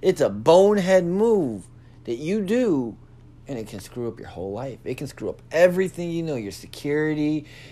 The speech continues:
your family, a relationship, a friendship, whatever. It can screw it all up because you just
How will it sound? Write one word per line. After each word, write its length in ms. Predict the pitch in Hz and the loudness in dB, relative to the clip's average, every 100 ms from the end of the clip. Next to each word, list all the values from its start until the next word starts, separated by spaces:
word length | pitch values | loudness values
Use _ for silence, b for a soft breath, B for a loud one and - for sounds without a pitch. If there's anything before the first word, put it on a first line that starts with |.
| B | B
your 140 | 107 | -10
family, 560 | 98 - 127 135 139 131 | -10 -4 -2 0 -2 -2
a 160 | 87 | -6
relationship, 1200 | 82 95 98 120 139 135 151 135 - 139 139 - | -6 -8 -2 0 0 -2 -6 -8 -6 -4 -4 -6
a 80 | - | -16
friendship, 680 | - - 127 135 143 139 135 | -16 -12 -2 -2 -2 -6 -6
whatever. 640 | 120 160 135 160 139 92 | 0 2 4 2 2 -2
It 140 | 127 | -2
can 160 | - 131 | -4 -8
screw 300 | - 131 113 | -6 -4 -4
it 120 | - - | -4 -12
all 440 | - 131 160 139 110 | -4 4 4 4 0
up 180 | 90 - B B B B | -6 -12 B B B B
because 480 | 127 113 139 131 117 | -10 -6 -2 -2 -2
you 380 | 110 120 143 160 | -12 -4 -2 -2
just 400 | 120 120 110 | -2 -4 -4